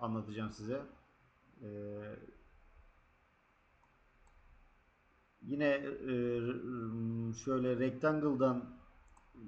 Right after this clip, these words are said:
örnek verdik daha önce. Yine rectangle'dan gidelim isterseniz. Rectangle çizelim.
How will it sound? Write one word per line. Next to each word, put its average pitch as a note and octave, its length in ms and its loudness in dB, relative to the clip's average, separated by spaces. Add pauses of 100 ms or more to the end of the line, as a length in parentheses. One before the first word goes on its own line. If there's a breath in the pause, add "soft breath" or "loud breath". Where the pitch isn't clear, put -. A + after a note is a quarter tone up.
(260)
örnek A#2+ 360 2
verdik A2+ 300 0
daha A#2+ 180 2
önce. A#2 140 0
Yine C3+ 300 4
rectangle'dan A#2+ 640 2
gidelim G#2 240 -4
isterseniz. A#2 600 -6
Rectangle C3 680 0 (320)
çizelim. A2+ 400 -2